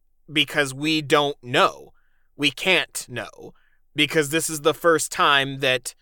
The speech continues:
Hank Pym's really gotten any play in the M C U. This is the first time that we're meeting Scott.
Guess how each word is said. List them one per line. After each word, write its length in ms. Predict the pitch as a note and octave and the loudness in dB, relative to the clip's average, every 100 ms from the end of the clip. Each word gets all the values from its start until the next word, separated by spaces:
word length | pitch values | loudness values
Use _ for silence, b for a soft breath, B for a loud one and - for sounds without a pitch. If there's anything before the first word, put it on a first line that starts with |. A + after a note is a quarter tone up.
| _ _ _ _ _ _ | _ _ _ _ _ _
Hank 320 | C#3+ C#3+ - | 2 2 0
Pym's 400 | - D#3 D#3 C3+ | 2 4 4 -2
really 280 | C#3 D3 C3+ | 0 0 2
gotten 300 | C3 B2+ A#2+ | 2 2 0
any 180 | B2 A2+ | -4 -6
play 640 | - E3 D#3 C#3 C3 B2 b b b _ _ - | -2 4 6 6 4 0 b b b _ _ 0
in 180 | D3 C#3+ | 2 2
the 160 | D3 - | -2 -2
M 160 | C#3 | -2
C 160 | C3+ D3 | 0 -2
U. 500 | B2+ B2+ B2 B2 B2 | -2 -2 -2 -4 -6
This 300 | A#2+ C3 C3 | -6 -6 -4
is 140 | C#3 | -6
the 120 | B2+ C3 | -6 -4
first 340 | C#3+ C3 - | -2 -2 -4
time 400 | - B2+ B2 B2 | -2 0 0 0
that 100 | A#2+ | -2
we're 120 | A#2 | -2
meeting 280 | A#2 A2 G#2+ | -4 -8 -10
Scott. 540 | - - F3+ E3 D#3 | -8 0 6 6 6